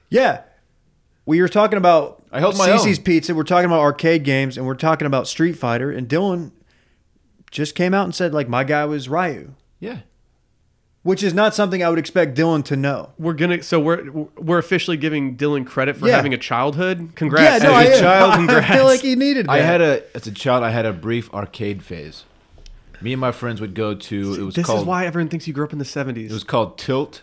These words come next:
Speaker 2: and it was in North Cross Mall,
Speaker 1: Oh, I
Speaker 2: which is
Speaker 1: remember
Speaker 2: now
Speaker 1: Tilt.
Speaker 2: closed, I believe.
Speaker 1: They had a Tilt at Grapevine Mills
Speaker 2: It is
Speaker 1: Mall.
Speaker 2: closed, yeah.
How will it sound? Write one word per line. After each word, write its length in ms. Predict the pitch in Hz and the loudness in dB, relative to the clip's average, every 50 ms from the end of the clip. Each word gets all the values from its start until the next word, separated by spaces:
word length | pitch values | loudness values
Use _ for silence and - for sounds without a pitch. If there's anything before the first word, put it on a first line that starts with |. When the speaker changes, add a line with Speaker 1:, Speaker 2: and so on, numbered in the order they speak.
| _ _ - | _ _ -14
Speaker 2:
and 140 | 104 104 | -14 -12
it 40 | - 110 | -10 -10
was 180 | 107 98 95 | -10 -8 -8
in 340 | 104 104 101 101 98 95 95 | -8 -8 -8 -8 -10 -12 -12
North 180 | 101 104 101 - | -12 -12 -12 -12
Cross 280 | - 123 113 107 104 107 | -10 -8 -8 -8 -8 -8
Mall, 400 | 101 98 98 95 92 92 92 95 _ _ _ _ _ _ | -10 -8 -6 -6 -8 -8 -10 -14 _ _ _ _ _ _
Speaker 1:
Oh, 80 | 113 107 | -10 -8
I 40 | 107 | -6
Speaker 2:
which 80 | 110 | -4
is 80 | - - | -4 -4
Speaker 1:
remember 140 | - 104 110 | -2 -2 -4
Speaker 2:
now 60 | 110 | -4
Speaker 1:
Tilt. 180 | - - 113 113 | -4 -4 -4 -4
Speaker 2:
closed, 280 | 113 104 98 95 85 98 | -2 -4 -4 -6 -8 -10
I 100 | 90 87 | -12 -12
believe. 460 | 85 87 87 85 85 87 87 - _ _ - | -12 -12 -10 -10 -10 -12 -14 -16 _ _ -12
Speaker 1:
They 100 | 120 117 | -8 -6
had 160 | 135 139 131 | -4 -4 -6
a 40 | 123 | -6
Tilt 380 | - - 139 139 135 127 - | -8 -6 -6 -4 -4 -6 -8
at 260 | 127 120 - - - - | -10 -12 -12 -14 -14 -8
Grapevine 440 | 127 123 123 113 117 117 113 110 | -6 -6 -6 -6 -6 -8 -6 -6
Mills 240 | 113 113 113 110 104 | -6 -6 -6 -4 -4
Speaker 2:
It 40 | 110 | -4
is 60 | 107 - | -6 -6
Speaker 1:
Mall. 100 | 76 - | -6 -6
Speaker 2:
closed, 340 | 113 101 92 87 82 - | -6 -6 -6 -8 -12 -14
yeah. 220 | 80 90 87 87 | -16 -16 -16 -16